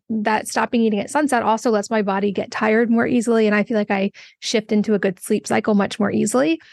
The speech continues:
And then, like you talked about, I really enjoy those, like, three to five to seven day fast, which I did work up to. I didn't just start with a seven day fast. I did, like, a twenty-four hour, and then I did a three day, and then I did a five day.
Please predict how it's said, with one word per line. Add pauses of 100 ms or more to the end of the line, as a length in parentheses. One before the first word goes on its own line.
(380)
And
then,
like
you
talked
about,
I
really
enjoy
those,
like,
three
to
five
to
seven
day
fast,
which
I
did
work
up
to.
I
didn't
just
start
with
a
seven
day
fast.
I
did,
like,
a
twenty-four
hour,
and
then
I
did
a
three
day,
and
then
I
did
a
five
day.